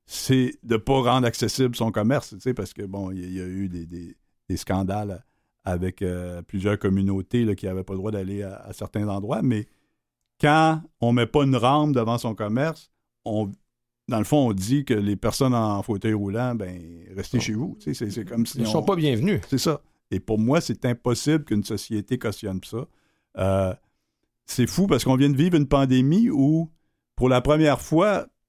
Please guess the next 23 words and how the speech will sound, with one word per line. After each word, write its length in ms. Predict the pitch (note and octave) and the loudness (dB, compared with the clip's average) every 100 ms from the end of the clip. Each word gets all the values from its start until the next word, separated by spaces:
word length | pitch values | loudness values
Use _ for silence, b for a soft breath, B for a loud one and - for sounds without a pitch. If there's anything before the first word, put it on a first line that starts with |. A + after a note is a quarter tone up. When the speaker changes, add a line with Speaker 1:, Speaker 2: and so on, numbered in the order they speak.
| _ - | _ -2
Speaker 1:
plein, 520 | C#3 E3+ F3 D3+ C#3 | 2 4 4 4 4
la, 160 | B2 B2 | 4 4
la 120 | A#2+ | 2
société 400 | D3+ - C#3+ F3+ | 2 2 2 4
au 80 | E3+ | 2
complet 480 | D#3 C#3 - C#3+ F3 | 4 2 2 2 2
a 100 | D3 | 0
été 180 | B2+ C3 | -2 -4
confrontée 540 | - C3 - C3 B2 | -2 -2 0 0 2
avec 220 | D#3 B2+ | 0 0
des 140 | A#2 A#2 | 0 -2
restrictions. 760 | C3+ C3+ - C3+ - D3 E3+ F#3 _ _ _ _ _ _ - | -2 -2 -4 -4 0 0 0 -4 _ _ _ _ _ _ -4
Euh, 320 | A2 G#2+ A2 | 0 2 0
tu 60 | A2 | 0
sais, 100 | F#3 | 0
c'est 200 | E3+ B2+ | 2 0
fou 120 | - | 0
parce 180 | B3+ B2 | 0 0
que 80 | - | 2
le, 180 | B2 A#2 | 2 4
le 100 | A#2+ | 4
mot 200 | B2+ D3+ | 2 2
confinement, 760 | - E3 D#3 D3+ C3+ C3+ E3 | 2 0 2 2 2 2 0